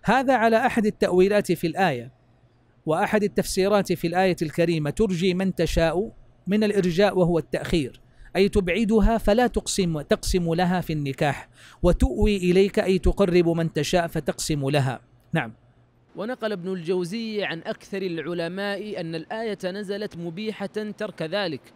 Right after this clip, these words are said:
Speaker 2: وكان عليه الصلاة والسلام يطوف على نسائه في الساعة الواحدة، كما أخرجه البخاري من حديث أنس رضي الله عنه،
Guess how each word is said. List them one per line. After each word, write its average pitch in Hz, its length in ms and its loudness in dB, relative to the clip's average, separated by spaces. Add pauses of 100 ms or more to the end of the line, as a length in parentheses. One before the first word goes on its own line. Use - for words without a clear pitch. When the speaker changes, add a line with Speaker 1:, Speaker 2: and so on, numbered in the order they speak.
(640)
Speaker 2:
وكان 220 320 -6
عليه 214 360 -6
الصلاة 214 480 -4
والسلام 196 800 -6
يطوف 180 440 -6
على 180 380 -4
نسائه 196 680 -6
في - 100 -16
الساعة 185 600 -4
الواحدة، 160 640 -6 (420)
كما 160 240 -6
أخرجه 180 480 -6
البخاري 175 760 -4
من 165 240 -6
حديث 160 380 -10
أنس 196 440 -8 (640)
رضي 220 220 -4
الله 202 320 -4
عنه، 180 200 -6